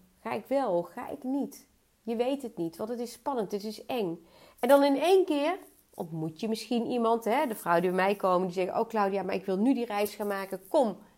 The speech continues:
wil jij mij hierbij helpen?" Of misschien iemand anders. En je gaat de drempel over.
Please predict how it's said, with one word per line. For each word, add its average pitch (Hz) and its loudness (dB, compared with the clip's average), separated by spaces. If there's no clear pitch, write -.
wil 262 2
jij 180 4
mij 190 4
hierbij 180 2
helpen?" 269 -2
Of - -20
misschien - -12
iemand 233 -6
anders. 240 -4
En 294 -2
je 294 -2
gaat 269 -6
de 240 -8
drempel 233 -6
over. - -14